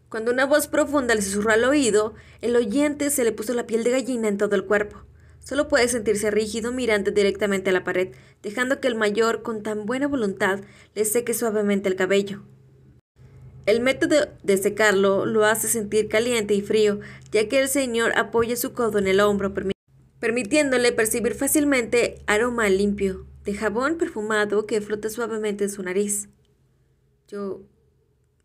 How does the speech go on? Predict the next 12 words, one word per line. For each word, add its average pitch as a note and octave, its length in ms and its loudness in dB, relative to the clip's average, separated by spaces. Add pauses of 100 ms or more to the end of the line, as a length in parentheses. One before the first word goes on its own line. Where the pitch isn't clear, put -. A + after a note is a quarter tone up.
(120)
Estás G#3 260 -14
muy C4+ 160 -6
cerca". A#3 600 -4 (1700)
"Bueno, G#3+ 340 -6 (440)
no D4 100 -8
es D4+ 160 -4
tanto". F#3 360 -4 (960)
El G#3+ 120 -6
sonido C#4 360 0
bajó B3 260 2
todavía, G#3+ 720 2
sonaba G#3 540 0